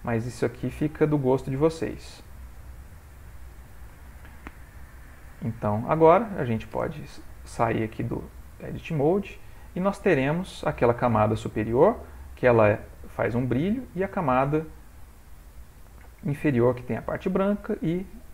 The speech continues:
a íris e a pupila. Então, isso aqui pode agora ser utilizado lá, né, com um rig. A gente já viu colocando lá o, o lens,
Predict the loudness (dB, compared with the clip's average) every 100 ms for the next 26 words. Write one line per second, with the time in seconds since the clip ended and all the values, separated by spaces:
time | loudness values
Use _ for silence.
0 | -18 -4 -2 0 0 0 -2 -2 -4 -6
1 | -8 -6 -4 -4 -6 -10 -8 -8 -8 -6
2 | -8 -4 6 6 6 4 4 6 4 4
3 | 0 0 0 -12 -8 -8 0 2 6 8
4 | 8 8 6 6 2 -8 -12 -14 -14 -16
5 | -18 -12 0 2 4 4 4 4 0 -6
6 | -14 -14 -14 -8 -2 0 2 2 4 4
7 | 4 0 4 4 4 2 4 2 4 2
8 | 2 4 4 2 0 -2 -6 -10 -10 -8
9 | 0 6 6 6 -4 -14